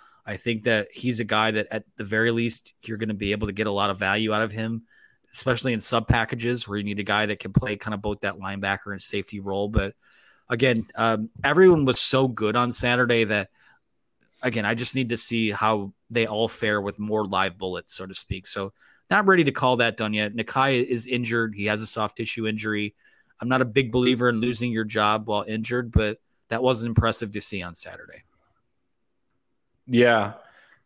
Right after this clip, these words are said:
Speaker 2: I think it's gonna be situation. I think it's gonna depend on opponent, but I will say I think Mike Barrett is gonna be way more in the mix than he was last year, even though Nikhai Hill-Green and Junior Colson are still there.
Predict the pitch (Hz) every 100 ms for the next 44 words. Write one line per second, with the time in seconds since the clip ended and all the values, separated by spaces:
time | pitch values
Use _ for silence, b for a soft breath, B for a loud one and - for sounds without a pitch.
0 | _ _ _ _ 131 160 - 220 233 233
1 | - 151 139 160 143 143 135 123 117 -
2 | - 117 113 113 131 117 113 113 131 120
3 | - 117 110 - 123 113 107 - 113 110
4 | 113 113 117 110 120 123 170 - 139 113
5 | 196 156 120 120 123 123 117 101 - b
6 | b b b - 131 117 127 117 104 101
7 | 120 117 117 110 104 110 107 - 107 101
8 | 98 95 98 104 - 98 95 92 - 113
9 | 110 107 101 98 117 104 104 104 98 104
10 | 101 98 107 107 101 107 98 - 101 -
11 | 95 87 - 98 104 117 120